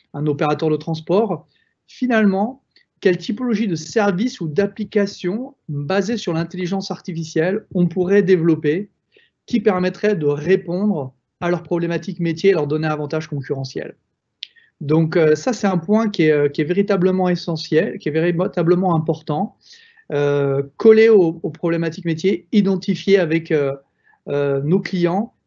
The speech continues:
quelles sont les, les problématiques métiers, cette activité de consulting que l'on réalise, euh, qu'on réalise en amont.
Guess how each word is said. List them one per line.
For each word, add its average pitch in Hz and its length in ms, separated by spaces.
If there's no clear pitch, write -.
quelles 180 140
sont 202 180
les, 156 220
les 156 100
problématiques 160 500
métiers, 160 300
cette 170 220
activité 185 480
de 165 60
consulting 175 760
que 175 80
l'on 165 160
réalise, 165 460
euh, 143 240
qu'on 147 160
réalise 156 340
en 156 140
amont. 156 400